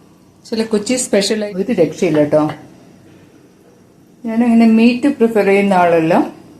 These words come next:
പക്ഷേ ഇടയ്ക്കൊക്കെ മീറ്റ് കഴിക്കുന്നതുകൊണ്ട് ഒരു കുഴപ്പമില്ല. എല്ലാവരും ഇത് ട്രൈ ചെയ്യുക, മറ്റുള്ളവരിലേക്ക് എത്തിച്ചു കൊടുക്കുക. നിങ്ങൾ,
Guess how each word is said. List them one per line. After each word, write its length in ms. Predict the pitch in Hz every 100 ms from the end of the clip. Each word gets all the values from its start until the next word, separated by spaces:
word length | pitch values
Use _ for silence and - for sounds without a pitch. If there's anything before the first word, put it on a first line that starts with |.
| - - _ _ _ _ _ _ _ - -
പക്ഷേ 200 | 247 285
ഇടയ്ക്കൊക്കെ 500 | 277 247 240 262 269
മീറ്റ് 280 | 247 240 247
കഴിക്കുന്നതുകൊണ്ട് 720 | 226 220 220 220 214 240 240 - - - - - - _ _ _ _
ഒരു 200 | 196 190
കുഴപ്പമില്ല. 680 | 233 151 147 165 147 - - - - - - _ _ _ _ _ _ _ _ _ _ _ _ _ _ _ _ -
എല്ലാവരും 440 | 160 175 190 202 185
ഇത് 160 | 190 -
ട്രൈ 160 | 175 160
ചെയ്യുക, 520 | 190 156 147 185 - - - - - - - - 180
മറ്റുള്ളവരിലേക്ക് 680 | 175 185 190 185 185 185 185
എത്തിച്ചു 280 | 165 175 196
കൊടുക്കുക. 520 | 165 160 160 247 - - - - - - - - _ 185
നിങ്ങൾ, 340 | 185 196 202